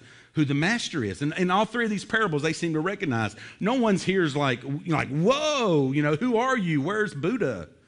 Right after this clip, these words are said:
Right? Everybody seems to recognize who the guy is.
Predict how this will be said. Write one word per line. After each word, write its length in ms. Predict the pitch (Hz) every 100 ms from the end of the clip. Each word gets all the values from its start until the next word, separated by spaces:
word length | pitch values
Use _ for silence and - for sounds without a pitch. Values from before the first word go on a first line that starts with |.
| _ _ _ _ -
Right? 320 | 127 160 202 -
Everybody 420 | 143 143 175 196 196
seems 240 | 196 180
to 60 | 180
recognize 500 | 180 175 165 165 -
who 280 | 156 160 151 -
the 80 | 156
guy 260 | 165 180 156
is. 340 | 104 78 -